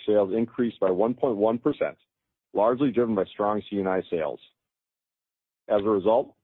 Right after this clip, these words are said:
we now expect annual electric sales growth of one to two percent in twenty twenty-three.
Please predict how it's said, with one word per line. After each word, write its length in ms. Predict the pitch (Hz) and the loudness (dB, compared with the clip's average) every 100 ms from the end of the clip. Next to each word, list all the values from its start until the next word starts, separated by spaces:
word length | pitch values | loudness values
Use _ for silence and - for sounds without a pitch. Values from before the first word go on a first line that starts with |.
| _ _ | _ _
we 100 | - | -8
now 240 | 95 110 156 | -2 0 0
expect 380 | 160 - 101 - | -2 -4 -6 -6
annual 320 | 104 113 135 | -4 0 0
electric 340 | 101 120 123 - | 0 0 -4 -2
sales 240 | 104 110 | 0 0
growth 240 | 92 107 104 | 0 -2 -2
of 100 | 87 | -4
one 260 | 85 101 139 | -2 0 0
to 80 | 160 | -4
two 160 | - | -6
percent 420 | 117 101 104 98 - | -10 -8 -6 -6 -8
in 80 | 92 | -16
twenty 300 | - 92 90 | -10 -8 -8
twenty-three. 480 | 95 95 87 - | -8 -8 -8 -12